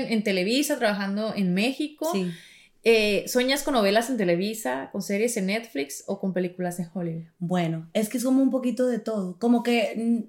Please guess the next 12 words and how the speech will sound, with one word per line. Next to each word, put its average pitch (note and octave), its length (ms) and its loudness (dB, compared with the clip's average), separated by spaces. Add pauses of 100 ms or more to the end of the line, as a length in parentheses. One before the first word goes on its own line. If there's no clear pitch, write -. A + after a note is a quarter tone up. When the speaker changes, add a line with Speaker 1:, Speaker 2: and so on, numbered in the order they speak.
Speaker 2:
no A#3+ 260 6
voy C#4 220 6
como, B3 280 4
"Me A#3 240 4
voy B3+ 180 6
para C4+ 300 0
Hollywood B3+ 400 4
y A#3 100 4
estoy G#3 240 2
así G#3 200 2
empecinada", G3 680 -2
no. G3 300 0